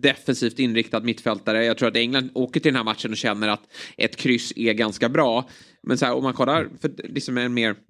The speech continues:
det, det hade varit Jordan Henderson, men jag tycker inte att det är så mycket bättre alternativ. Han har spelat mer fotboll, men han har ingen bra säsong bakom sig.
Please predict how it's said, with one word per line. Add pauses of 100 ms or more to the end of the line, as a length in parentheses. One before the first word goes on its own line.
(720)
det,
det
hade
varit
Jordan
Henderson,
men
jag
tycker
inte
att
det
är
så
mycket
bättre
alternativ.
Han
har
spelat
mer
fotboll,
men
han
har
ingen
bra
säsong
bakom
sig.